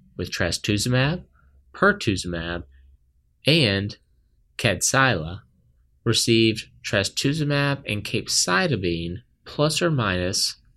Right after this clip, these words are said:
tucatinib. That's right, they had to have gone through the big three her two targeted agents. Tucatinib is an oral,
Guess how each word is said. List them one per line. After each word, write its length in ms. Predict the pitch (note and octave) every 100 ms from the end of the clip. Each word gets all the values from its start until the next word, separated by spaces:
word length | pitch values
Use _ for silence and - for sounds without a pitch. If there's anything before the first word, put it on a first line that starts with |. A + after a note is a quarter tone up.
| -
tucatinib. 680 | - - E3+ - F2 D2+ - _ _ _ _ _ -
That's 240 | D#3 -
right, 300 | F2+ F2 - _ _ _ -
they 100 | G#2
had 320 | - B2 C#3+
to 80 | D#3
have 160 | D#3 D3+
gone 320 | G#2 G#2+ G#2+
through 540 | - G2 F#2 F2+ F2+
the 240 | F#2+ F2+ F#2+ -
big 380 | A2 A2+ B2+ -
three 640 | - D#3 D3+ F#2 F2+ - -
her 100 | G2+
two 180 | A#2+
targeted 440 | - F#2 F2 F#2+ G#2
agents. 560 | C3 B2 D#2+ - - - _ _ _ _ _ _ _ _ -
Tucatinib 920 | - - F#3 G#3 G2 F#2 E2+ F#2 B2 _ -
is 120 | G#2
an 160 | G#2 - -
oral, 500 | F#2 G2 C3 D#3